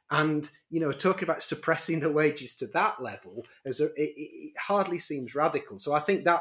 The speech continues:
that's without doubt a starting point, bringing the wages down. And obviously, I don't want to sound too sycophantic, but John's book puts that that case across in a way that is, is, is virtually incontestable.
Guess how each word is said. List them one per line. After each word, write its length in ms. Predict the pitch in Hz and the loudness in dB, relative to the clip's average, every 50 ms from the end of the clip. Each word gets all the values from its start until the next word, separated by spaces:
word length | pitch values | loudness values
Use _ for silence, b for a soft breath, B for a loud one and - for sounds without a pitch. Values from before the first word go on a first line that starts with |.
| - - - | 0 0 2
that's 320 | 175 170 165 - - - - | 2 2 4 2 0 0 0
without 440 | 156 147 151 160 156 151 - 123 - | 0 2 6 8 8 6 6 4 4
doubt 360 | 160 156 160 156 139 - - | 6 8 8 8 6 4 2
a 40 | 113 | -2
starting 460 | - - 143 135 135 127 127 117 110 | 0 0 2 2 2 2 0 -4 -10
point, 420 | - - 117 110 113 113 113 - - | -10 -8 -8 -8 -6 -8 -10 -10 -8
bringing 300 | 127 127 127 127 120 117 | -6 -6 -4 -4 -6 -6
the 80 | 117 | -6
wages 420 | 117 127 135 135 117 - 107 101 - | -4 -2 -2 -2 -2 -4 -4 -4 -4
down. 280 | - 110 107 107 107 117 | -4 -4 -6 -8 -8 -6
And 100 | 120 139 | -6 -6
obviously, 300 | 139 135 117 - 139 131 | -4 -4 -4 -4 -2 -2
I 40 | 127 | 0
don't 200 | 160 165 151 131 | 0 0 0 0
want 100 | 127 120 | -2 -2
to 80 | - | 0
sound 300 | - 143 131 127 123 - | 0 0 0 -2 -4 -4
too 160 | - 131 123 | -6 -6 -6
sycophantic, 800 | - - 127 - - 110 - 147 151 151 147 - 110 104 - _ | -6 -6 -8 -10 -10 -6 -2 0 0 0 0 -2 -6 -10 -10 _
but 160 | 120 123 - - B B B B B B B | -4 -4 -4 -4 B B B B B B B
John's 340 | - 151 151 147 139 120 - | 4 6 6 6 6 2 0
book 400 | - - 135 131 127 131 - - B B B B B B B _ 135 _ | 0 0 2 2 0 -2 -6 -14 B B B B B B B _ _ _
puts 320 | - 139 147 - - - - | -8 -6 -4 -2 0 0 2
that 260 | 143 135 131 123 - - - _ _ - 156 127 | 4 4 2 2 0 -4 -16 _ _ -20 -2 2
that 260 | 135 139 127 - - | 2 2 2 2 -2
case 340 | - 147 135 131 117 - - | 0 0 2 2 2 0 -2
across 420 | 123 - - 127 113 98 - - | -4 -4 -4 -2 0 2 2 2
in 100 | 143 123 | 2 2
a 80 | 143 127 | 0 0
way 220 | 127 127 123 120 | 0 0 0 0
that 180 | 113 123 123 - | -2 -4 -6 -6
is, 240 | 127 120 107 - - | -6 -6 -6 -4 -4
is, 300 | 131 123 120 - - - | -4 -4 -4 -4 -6 -6
is 160 | 143 123 - - | -6 -6 -4 -2
virtually 480 | 131 127 135 135 - - 123 113 - | -2 0 0 -2 -2 -4 -4 -4 -4
incontestable. 840 | 131 123 123 - 113 110 - 143 135 - - - 110 95 95 90 | -4 -4 -6 -8 -4 -2 0 0 2 0 -2 -4 -6 -12 -12 -14